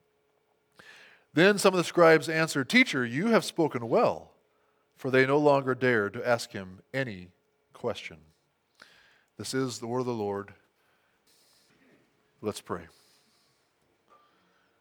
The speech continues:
Our Father in heaven, now we thank you for the privilege we have of gathering together here in this room to hear your word proclaimed.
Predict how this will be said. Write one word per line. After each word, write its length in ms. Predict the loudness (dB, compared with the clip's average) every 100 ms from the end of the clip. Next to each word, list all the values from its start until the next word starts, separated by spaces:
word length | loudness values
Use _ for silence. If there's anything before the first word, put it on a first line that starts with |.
| _ _
Our 100 | 2
Father 320 | 8 8 8
in 60 | 6
heaven, 340 | 6 6 4
now 320 | 6 8 8
we 560 | 6 2 4 4 2 -2 _ _ _ -20
thank 400 | 2 2 4 0
you 360 | 2 2 -2 -16
for 160 | -8 -6
the 80 |
privilege 560 | -4 -6 2 4 4 2
we 160 | 2 6
have 480 | 6 6 4 -2 _ _ -20 _
of 200 | -2 -2
gathering 420 | 4 8 8 6
together 440 | -2 4 4 4 0
here 340 | 0 4 4
in 200 | 4 -2
this 180 | -4 -6
room 440 | -8 -8 -10 -16 _ _ _ _ _ _ _ _ _ _ _ _ _ _ _
to 140 | 0
hear 540 | 2 6 6 6 4 2
your 260 | -2 0 0
word 680 | 0 0 0 0 -2 -8 -12
proclaimed. 840 | -10 -10 -8 -6 -6 -8 -14 -20